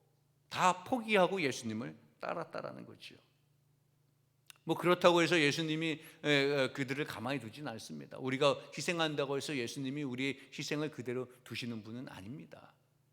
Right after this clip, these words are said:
뭐, 그렇다고 해서 우리가 그, "아, 내가 이만큼 희생하면 이만큼 두-, 주시겠지."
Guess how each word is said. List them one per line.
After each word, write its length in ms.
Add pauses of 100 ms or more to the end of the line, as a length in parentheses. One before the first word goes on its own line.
(1040)
뭐, 120
그렇다고 440
해서 160
우리가 580
그, 480
"아, 160
내가 200
이만큼 420
희생하면 460
이만큼 420
두-, 160
주시겠지." 600